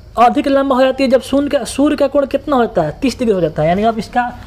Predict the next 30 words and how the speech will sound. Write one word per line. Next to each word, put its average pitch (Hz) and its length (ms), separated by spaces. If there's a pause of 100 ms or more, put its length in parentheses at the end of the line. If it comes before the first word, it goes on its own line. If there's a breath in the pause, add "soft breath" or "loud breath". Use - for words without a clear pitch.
(300 loud breath)
अब 202 140
ये 240 300
झुक 214 160
जाता 240 240
है 226 80
ऐसा 220 160
करके, 233 300 (340 loud breath)
तो - 60
अब 202 200
ये 233 140 (380)
तीस 294 220
मीटर 262 200
अधिक 233 260
बढ़ 196 180
गया 147 140
इधर 139 220
से। - 140 (600)
तो 180 60
मान 190 180
लो 214 100
कि 202 80
सी 254 160
पर 247 160
था, 262 140
आ 196 440
कहाँ 214 240
गया, 233 260
ईडी 185 200
पर 160 140
गया, 131 240